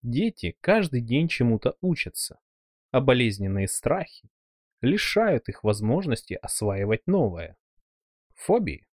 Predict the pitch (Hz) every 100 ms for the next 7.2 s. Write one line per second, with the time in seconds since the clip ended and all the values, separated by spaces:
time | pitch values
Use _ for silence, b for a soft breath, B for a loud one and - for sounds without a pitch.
0 | _ 180 277 277 - 262 240 196 202 -
1 | 196 151 135 139 139 135 107 90 - -
2 | - _ _ _ _ _ _ _ _ _
3 | 113 113 113 - 120 - 151 - 165 190
4 | - - 190 87 - - _ _ _ _
5 | _ _ _ 180 220 220 220 196 190 135
6 | 117 120 110 104 - 107 107 - 135 175
7 | - _